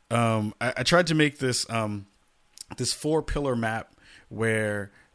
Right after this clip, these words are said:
uh, you have the four buildings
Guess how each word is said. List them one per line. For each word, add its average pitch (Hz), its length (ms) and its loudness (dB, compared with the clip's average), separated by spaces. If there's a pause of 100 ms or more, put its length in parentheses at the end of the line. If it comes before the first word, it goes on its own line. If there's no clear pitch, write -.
(160)
uh, 101 680 -2
you 110 160 -6
have 104 720 -4 (600)
the 104 1040 -4 (560)
four 160 400 2
buildings 127 680 2